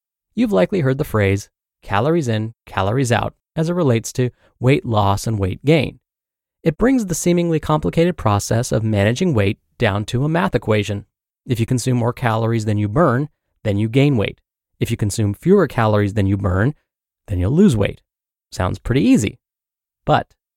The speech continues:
is it as simple as that? With apps like Lose It and MyFitnessPal that track your meals based on calories and macronutrients, it's easier than ever to measure your caloric intake. Now that we have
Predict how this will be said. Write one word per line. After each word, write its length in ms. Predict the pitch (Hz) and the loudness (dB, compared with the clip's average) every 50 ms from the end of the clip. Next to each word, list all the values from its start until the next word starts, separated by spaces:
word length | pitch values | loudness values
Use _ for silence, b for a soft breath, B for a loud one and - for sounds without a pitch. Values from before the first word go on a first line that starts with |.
| _ _ _ _ | _ _ _ _
is 240 | - 156 202 196 - | -4 -4 -2 -2 0
it 120 | 214 196 | 0 0
as 160 | 185 180 170 - | 0 0 -2 -2
simple 360 | - 127 120 107 120 113 113 | -2 -2 -2 -2 -2 -2 -4
as 120 | 110 104 | -4 -4
that? 320 | 104 120 110 - - - _ _ _ _ _ _ _ _ _ _ _ _ _ _ _ _ - | -4 -4 -4 -4 -4 -8 _ _ _ _ _ _ _ _ _ _ _ _ _ _ _ _ -4
With 160 | 143 - - - | -4 -4 -4 -2
apps 320 | - 190 226 - - - - | -2 -2 -2 -2 -4 -6 -2
like 280 | 120 110 101 - _ _ _ _ - | -2 0 -2 -2 _ _ _ _ -4
Lose 340 | 120 127 156 170 151 143 | 0 2 4 4 4 4
It 300 | 156 156 151 151 147 - - | 2 2 2 2 0 -4 -4
and 180 | 113 98 95 | -6 -4 -2
MyFitnessPal 1080 | 98 101 107 107 104 - - 151 - 269 147 - - - - 139 143 139 139 139 135 127 | -2 0 0 0 -2 -2 -4 -6 -6 -6 -6 -8 -8 -8 -6 -2 0 0 2 0 0 -2
that 120 | - - | -6 -10
track 360 | - - - 160 170 - - 165 | -6 -2 0 0 0 -2 -4 -4
your 100 | 160 151 | -2 -2
meals 340 | 131 131 131 135 131 135 | 0 0 0 0 -2 -4
based 320 | 117 - 113 113 120 - 123 | -4 -6 -6 -6 -4 -4 -4
on 120 | 120 113 | -6 -6
calories 560 | - - - 107 110 117 123 131 131 135 127 | -6 -4 -2 -2 -2 0 -2 -2 -2 -4 -4
and 120 | 131 117 110 | -4 -4 -2
macronutrients, 800 | 104 107 107 - 113 104 101 104 - - 151 156 165 175 - - _ _ _ _ _ _ _ _ _ _ - | -4 -4 -4 -4 -4 -2 -2 -2 -2 -2 -2 0 0 -2 -4 -8 _ _ _ _ _ _ _ _ _ _ -8
it's 160 | 123 - - - | -8 -8 -8 -6
easier 360 | 160 170 196 175 175 202 196 | -4 -2 -2 -2 0 -2 -2
than 200 | 170 165 139 - - | 0 -2 -4 -4 -4
ever 220 | - 151 160 139 113 | -2 -2 0 0 0
to 80 | 107 | 0
measure 340 | 101 101 104 104 117 113 117 | 0 0 0 0 0 0 0
your 140 | 123 135 147 | -2 -2 -4
caloric 440 | - - 151 113 101 101 - - - | -4 -2 -2 -2 0 -2 -2 -2 -2
intake. 360 | 233 208 - - - - _ _ _ _ _ _ _ _ _ _ _ _ _ - | -2 -2 -2 -2 -4 -6 _ _ _ _ _ _ _ _ _ _ _ _ _ -6
Now 220 | 113 107 101 104 | -2 -2 0 0
that 160 | 107 - - | -2 -2 -4
we 80 | 113 110 | -4 -2
have 220 | 101 107 110 107 | 0 -2 -2 -4